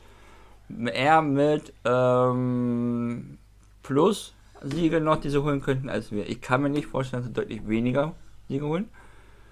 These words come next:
Ansonsten, dann müssen die Rams einen krassen Schritt nach vorne machen, den ich dann auch nicht sehe.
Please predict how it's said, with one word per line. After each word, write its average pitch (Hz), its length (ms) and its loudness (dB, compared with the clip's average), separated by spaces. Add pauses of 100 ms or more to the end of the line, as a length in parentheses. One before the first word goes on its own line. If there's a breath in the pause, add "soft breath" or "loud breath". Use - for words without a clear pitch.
(480 soft breath)
Ansonsten, 117 560 -2
dann 147 520 2
müssen 139 280 -2
die 131 80 4
Rams 123 320 2
einen 123 100 -6
krassen 120 340 -2
Schritt 113 220 -8
nach 107 120 -6
vorne 117 200 -8
machen, 120 260 -4
den 110 160 -2
ich 107 120 -10
dann 104 180 -4
auch - 300 -2
nicht 107 200 -4
sehe. 120 360 2